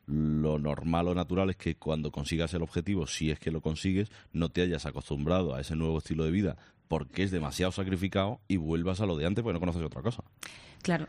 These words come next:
Speaker 2: eso es fundamental. Lo primero que hay que hacer es buscar estrategias, un abordaje integral para la pérdida de peso, con estrategias que se refuerce la alimentación, el ejercicio, tratamiento farmacológico, cuando sea necesario, tratamiento quirúrgico. Pero lo más importante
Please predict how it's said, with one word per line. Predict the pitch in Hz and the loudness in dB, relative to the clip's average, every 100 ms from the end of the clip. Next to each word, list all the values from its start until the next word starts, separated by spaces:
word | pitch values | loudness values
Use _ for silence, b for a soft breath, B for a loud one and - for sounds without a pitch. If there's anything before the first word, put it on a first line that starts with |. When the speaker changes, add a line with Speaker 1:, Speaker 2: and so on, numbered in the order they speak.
| - | -4
Speaker 2:
eso | 214 247 | -4 -2
es | |
fundamental. | - 202 151 143 143 147 143 - - - | 0 2 2 0 0 -2 -4 -12 -18 -8
Lo | - 147 | -4 0
primero | 156 156 175 | 2 2 2
que | 185 | 0
hay | |
que | 185 | -2
hacer | 180 208 | 0 0
es | 214 - | 0 -2
buscar | 160 151 - 165 | 0 0 0 0
estrategias, | 170 175 170 208 - 233 302 - | 0 -2 -2 -2 -2 -2 -4 -2
un | 170 | 0
abordaje | 147 143 - | 0 -2 0
integral | 151 147 151 220 | 0 0 0 -2
para | 262 160 | 0 -2
la | 147 | -2
pérdida | 156 156 | -2 -2
de | 151 | 0
peso, | 147 214 294 302 | 0 0 0 -2
con | - | -2
estrategias | 147 - 120 147 147 151 151 B B B - | -4 -4 -6 -4 -4 -4 -6 B B B -8
que | - - - - - - - - - | -6 -6 -8 -14 -16 -18 -18 -16 -14
se | 156 - | -6 -2
refuerce | 135 143 175 160 160 | -2 -2 0 0 0
la | 147 | -2
alimentación, | 147 139 147 143 196 185 185 | -2 -2 -4 -2 0 2 2
el | 143 | 0
ejercicio, | - 165 - 185 190 180 | 0 -2 0 0 2 -2
tratamiento | 170 147 143 143 | -2 -2 -2 -2
farmacológico, | 151 147 147 165 - - 160 B B B | -2 -2 0 -2 -2 -2 -4 B B B
cuando | - 147 | -4 -2
sea | 147 | 0
necesario, | 147 - 190 170 | -2 0 0 -2
tratamiento | 147 147 143 | 0 0 0
quirúrgico. | 143 151 143 - - 151 B B B - | -2 -2 -4 -4 -8 -8 B B B -2
Pero | 175 | 2
lo | 160 | 4
más | 175 | 4
importante | 185 214 208 208 208 202 208 | 2 0 0 0 0 0 -2